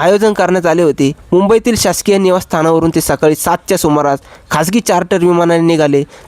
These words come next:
त्यांच्यासोबत त्यांचे खासगी सचिव, दोन सुरक्षा रक्षक आणि दोन वैमानिक होते. सकाळी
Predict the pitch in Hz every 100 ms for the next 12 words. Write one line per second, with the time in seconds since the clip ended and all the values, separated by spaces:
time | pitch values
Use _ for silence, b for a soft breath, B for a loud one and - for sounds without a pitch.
0 | - 208 220 240 208 202 202 190 196 -
1 | 165 160 180 - 156 - 156 151 B 151
2 | 185 175 165 170 - 170 156 - 147 B
3 | B B 151 160 160 151 151 160 175 190
4 | 160 - 139 - B B B - 170 214
5 | 202